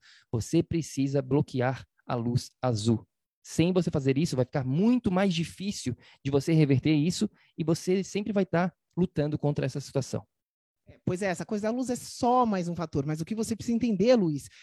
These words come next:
Speaker 2: é que se você tá com uma dieta ideal, se você tá indo todo dia na academia, mas se você tá exposto a essa toxicidade dessa luz artificial, o seu açúcar no sangue vai estar aumentando.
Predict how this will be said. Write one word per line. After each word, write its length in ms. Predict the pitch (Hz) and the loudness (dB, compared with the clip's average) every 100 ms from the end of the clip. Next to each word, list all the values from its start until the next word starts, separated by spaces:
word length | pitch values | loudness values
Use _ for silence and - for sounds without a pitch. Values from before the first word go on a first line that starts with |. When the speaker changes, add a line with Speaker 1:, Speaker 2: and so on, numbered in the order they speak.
| - | -10
Speaker 2:
é 100 | 165 | -10
que 100 | - | -8
se 140 | - | -4
você 220 | 254 233 285 | -2 -2 -4
tá 120 | 277 | -4
com 120 | 269 | -4
uma 120 | 269 | -4
dieta 300 | 208 214 240 | 0 -2 -2
ideal, 440 | 247 269 165 190 - _ _ | 0 2 4 2 -2 _ _
se 140 | - | -6
você 320 | 254 262 311 311 | -4 -4 -6 -6
tá 180 | 311 | -4
indo 200 | 269 277 | -4 -6
todo 180 | 269 262 | -4 -2
dia 160 | 220 240 | 0 0
na 60 | |
academia, 500 | 240 226 220 175 175 - _ - | 0 -2 -2 -2 -4 -6 _ -8
mas 160 | 233 | -6
se 60 | 262 | -4
você 200 | 269 330 | -4 -2
tá 140 | 302 | -2
exposto 640 | 311 - - 294 - - - | -4 -6 0 2 2 0 -2
a 60 | |
essa 240 | 208 - 214 _ | -2 -6 -12 _
toxicidade 880 | - - - 269 247 185 185 185 156 | -2 -2 -4 -8 -6 -4 -2 -4 -2
dessa 300 | 165 - 160 | -4 -4 -4
luz 340 | 175 262 214 | -2 -2 0
artificial, 760 | 196 - - - 196 202 170 - _ - | -2 -4 -12 -8 -2 0 0 -2 _ -8
o 120 | 262 | -6
seu 380 | - - 214 208 | -4 0 2 2
açúcar 480 | 196 - 202 - 208 | -4 -6 -8 -6 -8
no 100 | 220 | -8
sangue 400 | - 175 175 185 | -8 -10 -10 -12
vai 360 | 151 156 165 | -8 -6 -4
estar 300 | 175 - - | -8 -12 -8
aumentando. 640 | 165 175 165 - 156 151 | -8 -8 -10 -6 -6 -6